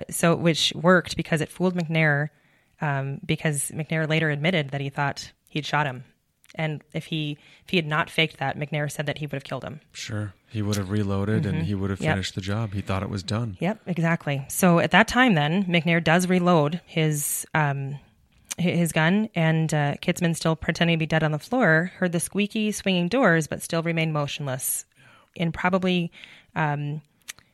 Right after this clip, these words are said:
Speaker 1: a, a couple of minutes. Uh, I mean, gosh,
Speaker 2: I mean,
Speaker 1: at
Speaker 2: you're,
Speaker 1: any,
Speaker 2: you're
Speaker 1: at any point he could have moved and McNair would have seen him. I mean, what if
Speaker 2: Yeah.
Speaker 1: he would have come back?
Speaker 2: I mean,
Speaker 1: So
Speaker 2: you're, you're laying there in pain, suffering,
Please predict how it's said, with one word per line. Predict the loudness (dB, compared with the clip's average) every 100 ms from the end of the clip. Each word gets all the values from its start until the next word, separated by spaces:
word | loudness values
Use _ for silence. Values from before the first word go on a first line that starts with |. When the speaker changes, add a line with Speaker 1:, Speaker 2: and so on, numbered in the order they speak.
| _ _ -4 -2
Speaker 1:
a, | 0
a | -2
couple | -2 0
of | 2
minutes. | 2 2 -2 -4
Uh, | -2 0 0 -2 -4 -8 -12
I | -12
mean, | -10 -12 -10
gosh, | -8 -2
Speaker 2:
I |
mean, | 2
Speaker 1:
at | 4
Speaker 2:
you're, |
Speaker 1:
any, | 4
Speaker 2:
you're | 4 4
Speaker 1:
at |
any | 2 0
point | -2 -6
he | -6 -6
could | -2 -2
have | -2
moved | 0 0 -2 -4 -12
and | -8 -6
McNair | -4 -4
would | -4
have | -6
seen | -6 -6
him. | -6 -8 -2
I |
mean, | 0
what | 2
if | 2
Speaker 2:
Yeah. |
Speaker 1:
he | 2
would | 0
have | 2
come | 2 4
back? | 2 0 -10 -20 -10
Speaker 2:
I | -4
mean, | 2
Speaker 1:
So | 4
Speaker 2:
you're, | 4
you're | 2 2
laying | 2 2 2
there | 2 2 2 -2
in | -2 -2 -2
pain, | -4 -2 0 0
suffering, | -2 -2 -2 -2 -2 0 0 -2 -4 -8